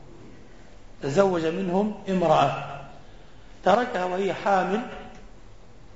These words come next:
وواصل مسيره إلى الشام في تجارة، بقي عندهم ستة أشهر،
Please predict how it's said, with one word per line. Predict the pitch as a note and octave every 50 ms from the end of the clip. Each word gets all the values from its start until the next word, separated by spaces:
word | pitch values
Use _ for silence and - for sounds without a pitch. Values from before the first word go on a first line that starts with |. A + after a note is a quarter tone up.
| - - - - - - - - -
وواصل | - E3 G3 A3+ A3+ - - - G3+ G3 G#3 G#3+ A3+ A3+ - - - - - - - - - - - - - - -
مسيره | E3 - A#3+ A3+ A3+ G#3+ G3 F3 F3+
إلى | E3+ E3+ D#3+
الشام | C#3+ - - G#3 F#3 E3 D3
في | D#3 D#3+ - E3
تجارة، | C#3+ C#3 F#3 F#3+ F#3 F3+ G3 G3+ - - - - - - - - - - - - - -
بقي | E3+ G3+ - - F#3 F3
عندهم | D#3+ G3 F#3 E3+ D#3+ D3+
ستة | - - D#3+ D#3+ D3 D3 - F3
أشهر، | F3+ - - F#3+ A3